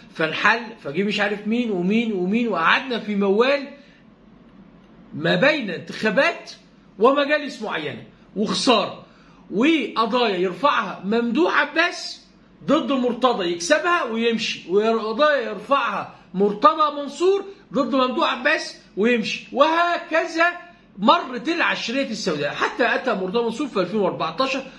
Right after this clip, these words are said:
واستقرت الأمور حتى سبعة وعشرين حداشر عشرين عشرين، وما دخلنا منها حتى اللحظة. عشان كده الوزارة بتقول: "أنا مش عاوز أدخل الزمالك في نفق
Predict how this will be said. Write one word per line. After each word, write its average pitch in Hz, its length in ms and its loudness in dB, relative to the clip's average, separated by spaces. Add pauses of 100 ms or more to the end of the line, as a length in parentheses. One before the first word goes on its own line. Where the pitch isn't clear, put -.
(140)
واستقرت 226 760 0
الأمور 226 420 -2 (320)
حتى 247 680 -2
سبعة 254 580 -2
وعشرين 180 640 -4
حداشر 277 720 -2
عشرين 190 560 -2
عشرين، - 380 -4 (460)
وما 202 200 4
دخلنا 233 920 0
منها 175 1200 -2
حتى 165 300 -4
اللحظة. - 360 -8 (580)
عشان 247 500 0
كده 311 180 2 (100)
الوزارة 269 360 2 (120)
بتقول: 294 300 -4
"أنا 277 180 2
مش 233 180 -6
عاوز 285 240 0
أدخل 277 360 -2
الزمالك 247 540 -2
في 233 180 -4
نفق 311 380 2